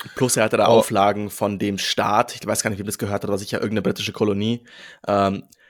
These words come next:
Speaker 1: quasi, oder ehemalige Kolonie, die aber
Speaker 2: Ja,
Speaker 1: weiterhin
Speaker 2: die britischen Jungferninseln heißen, die Virgin Islands.
Speaker 1: Ah, das, deswegen hat das gemacht. Uh, ja, smarter Mann.
Speaker 2: Ja,
Speaker 1: Okay.
Speaker 2: smart, ne?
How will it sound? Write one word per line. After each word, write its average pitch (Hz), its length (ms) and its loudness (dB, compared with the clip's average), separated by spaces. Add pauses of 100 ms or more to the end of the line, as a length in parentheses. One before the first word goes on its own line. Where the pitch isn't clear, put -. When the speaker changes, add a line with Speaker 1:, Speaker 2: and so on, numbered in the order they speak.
(220)
Speaker 1:
quasi, 98 340 0
oder 90 280 -6 (460)
ehemalige 104 520 2
Kolonie, 104 360 -2
die 98 120 -6
aber 101 100 -2
Speaker 2:
Ja, 101 60 -2
Speaker 1:
weiterhin 127 220 4
Speaker 2:
die 123 60 0
britischen 147 320 2
Jungferninseln 110 840 0
heißen, 98 380 -8
die 101 240 -8
Virgin 117 320 -2
Islands. 101 560 -4 (320)
Speaker 1:
Ah, 131 560 0
das, - 220 4
deswegen 147 320 4
hat 135 80 0
das 151 120 0
gemacht. - 280 -2
Uh, 135 300 -2
ja, 120 200 0
smarter 143 380 0
Mann. 143 120 4
Speaker 2:
Ja, 202 140 6
Speaker 1:
Okay. - 160 -2
Speaker 2:
smart, 147 280 4
ne? 143 260 -2